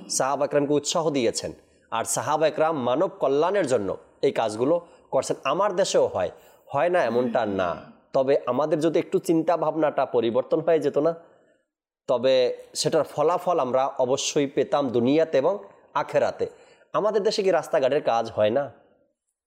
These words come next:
হয়, কিন্তু এই কাজটা কিন্তু অন্য চিন্তা ভাবনা থেকে হয়, মানতে হবে এটা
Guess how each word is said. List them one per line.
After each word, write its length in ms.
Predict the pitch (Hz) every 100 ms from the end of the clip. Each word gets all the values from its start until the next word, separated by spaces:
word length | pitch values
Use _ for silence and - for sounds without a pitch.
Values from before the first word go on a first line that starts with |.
| _ _ -
হয়, 200 | 104 135 - _ _ _ _ _ _ _ _ _ _ _
কিন্তু 400 | 160 175 147 123 - _ _ _ -
এই 120 | 160
কাজটা 400 | 160 151 - 185
কিন্তু 380 | 196 190 170 139 - -
অন্য 320 | 151 160 185
চিন্তা 320 | 180 156 143
ভাবনা 280 | 113 104 98
থেকে 240 | 95 -
হয়, 180 | - - _ _ _ _ _ _ _ _ _ _ _ _ _ _ 113
মানতে 460 | 117 156 185 214
হবে 240 | 170 110 87
এটা 180 | -